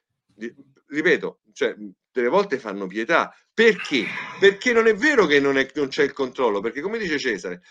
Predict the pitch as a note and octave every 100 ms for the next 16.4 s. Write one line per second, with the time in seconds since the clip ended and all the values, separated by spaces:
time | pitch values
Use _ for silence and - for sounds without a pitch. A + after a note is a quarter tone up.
0 | _ - G3 C#3+ D#3 E3 G#3+ B3 G3+ D3
1 | C#3+ G#3 G3+ A#3 - F#3 C#3+ C3+ C3+ D3
2 | E3 G#3+ F3 D#3+ B2 A#2+ B2+ B2 B2 A2+
3 | G#2+ A#2 F#3 G3 A#2 _ _ G#2+ B2+ B2+
4 | C#3 D3 C#3 C3+ D3+ C#3+ D3+ D#3 D#3+ G3+
5 | C#3 - _ _ G2+ A#2+ D#3 D#3+ E3+ D3
6 | D#3 D3+ C#3+ C#3+ C#3 D3+ D3 A#2+ A2+ -
7 | _ - C3+ E3+ F3 F3+ A3 C3+ A2+ C#3
8 | - C3 A#2+ C3+ C#3 C3+ C3 B2+ A#2+ _
9 | _ _ _ _ _ _ - A#2 - C3+
10 | - F#2+ A#2 C#3+ B2 G#2+ G#2 F#2+ A#2 A2+
11 | A#2 A2 G#2+ G2 A2+ B2 A2+ G#2 F#2 _
12 | _ G#2 A#2 F#2+ G2+ G#2 F#2 F2+ - C2
13 | _ _ _ _ - A2+ - G2+ G#2 G2+
14 | B2 D#3 A2+ G2+ F#2+ G2+ B2+ B2+ B2+ B2
15 | C#3 E3+ C#3 A#2 C3 B2+ A#2+ F#2+ G2+ G#2
16 | G2+ C#3 F3+